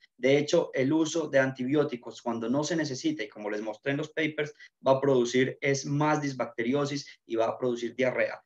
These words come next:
a veces terminamos matándolos. Respecto al ciatostoma, tampoco sé si hay elisa en Colombia, deberían pensar en eso, porque, como les dije, eh, no, a veces sale negativo por huevos o no se encuentran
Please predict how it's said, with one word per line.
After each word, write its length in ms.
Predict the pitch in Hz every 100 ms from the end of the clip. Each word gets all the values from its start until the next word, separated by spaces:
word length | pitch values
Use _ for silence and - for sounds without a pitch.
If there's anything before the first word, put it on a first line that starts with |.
| _
a 120 | - 120
veces 200 | 120 131
terminamos 400 | 117 113 113 123
matándolos. 560 | 104 101 98 - - _ _
Respecto 360 | - 135 143 151
al 80 | 143
ciatostoma, 680 | 147 143 - 185 139 104 -
tampoco 440 | - 123 127 175 180
sé 120 | 180
si 100 | 175
hay 140 | 170
elisa 320 | 170 170 170 165
en 80 |
Colombia, 460 | 143 143 160 170 156
deberían 420 | 127 123 143 156
pensar 260 | 147 139 139
en 120 | 156
eso, 340 | 156 160 170 _ _
porque, 480 | 135 135 135 135 - _ _ _ _ _
como 280 | 143 139 139
les 160 | 127
dije, 460 | 156 151 143 147 - _ -
eh, 380 | 127 123 120 120 _ _ _ _ _ _
no, 380 | - 156 156 151
a 60 | 143
veces 200 | 139 -
sale 180 | 160 160
negativo 760 | 143 131 135 143 156 151 - _
por 140 | 147 151
huevos 440 | 143 135 139 143
o 80 | 127
no 220 | 117 127
se 100 | 127
encuentran 540 | 156 156 139 131 143